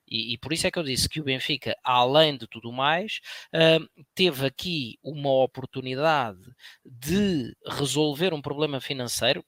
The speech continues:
pendente e, e muito provavelmente irresolúvel de outra forma, ah, que se tinha criado com, com a, com a dívida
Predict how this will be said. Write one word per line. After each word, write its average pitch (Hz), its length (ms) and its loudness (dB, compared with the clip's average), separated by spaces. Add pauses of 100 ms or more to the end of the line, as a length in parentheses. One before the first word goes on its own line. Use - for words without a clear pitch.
pendente 131 680 2
e, 131 320 -6
e 127 40 -12
muito 127 400 -6
provavelmente 127 880 -2
irresolúvel 123 640 -4
de 120 120 -6
outra 113 200 -6
forma, 165 400 2 (340)
ah, 170 240 6 (180)
que - 60 -2
se - 60 -4
tinha 185 200 2
criado 180 500 2
com, 185 420 -2
com 160 300 -2
a, 120 240 2
com - 140 -12
a 113 40 -4
dívida 110 460 -8